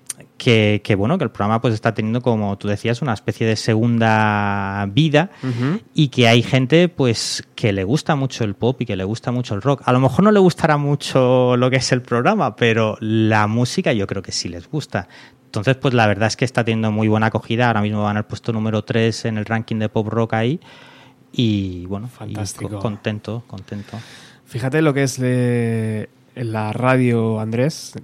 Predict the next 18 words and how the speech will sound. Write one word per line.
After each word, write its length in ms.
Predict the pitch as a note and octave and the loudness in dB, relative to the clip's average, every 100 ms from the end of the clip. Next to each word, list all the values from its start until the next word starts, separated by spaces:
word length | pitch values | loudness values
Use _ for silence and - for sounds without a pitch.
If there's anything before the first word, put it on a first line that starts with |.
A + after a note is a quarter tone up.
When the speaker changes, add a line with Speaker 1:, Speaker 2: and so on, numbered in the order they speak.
| - | -6
Speaker 2:
No 160 | A#2 B2 | -2 0
solo 500 | - C#3 C3+ A#2+ - _ _ _ _ - | 2 4 4 4 -2 _ _ _ _ -10
que 120 | - | -6
Paco 240 | - D#3+ B2 | -2 0 0
hizo 180 | - | 0
radio, 320 | A2 A#2 C3 D3 | -2 0 2 0
sino 260 | A#2 A2+ | 0 -2
que 160 | A2 A2+ | 0 -2
enganchó 440 | A2+ A2 G#2 - | -2 -4 -6 -2
a 40 | B2+ | -2
mucha 240 | C3 C3 | -2 -4
gente 240 | B2+ B2+ C3+ | -4 -2 -2
a 80 | |
hacer 300 | A#2 - C3 | -2 2 2
radio, 340 | A2+ D3 B2 G#2 | 4 2 2 0
¿no? 140 | A2 - - - - | -4 -6 -10 -20 -14
De 60 | - | -6
hecho, 300 | A2 C3+ A2 | 0 0 0